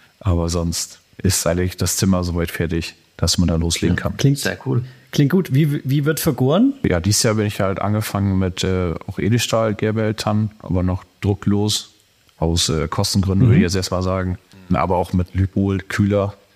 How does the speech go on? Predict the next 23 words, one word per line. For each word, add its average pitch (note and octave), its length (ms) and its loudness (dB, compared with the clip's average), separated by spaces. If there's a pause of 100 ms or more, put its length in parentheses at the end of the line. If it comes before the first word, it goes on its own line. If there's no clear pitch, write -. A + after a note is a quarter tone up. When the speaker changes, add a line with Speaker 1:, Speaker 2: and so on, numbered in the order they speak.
(120)
Speaker 2:
Ja, F#2 180 -10
Speaker 1:
Das - 240 2
war F2+ 120 2
Speaker 2:
cool. F2 100 0
Speaker 1:
natürlich E2+ 260 -2
wichtig F2 320 -2
fürs, F2 420 -2
ähm, D#2 260 -2 (300)
untergärige E2 680 -2
Mexican-Lager E2 720 -2
natürlich, - 520 -4 (200)
dass - 200 0
da D#2 120 0
die E2 100 0
Temperatur E2+ 640 -2
auch E2 140 -4
auf D#2+ 120 -4
jeden E2+ 160 0
Fall - 160 -4
eingehalten E2+ 420 -4
werden E2 200 -2
kann. E2+ 280 -4 (260)
Speaker 3:
Und C#3 300 0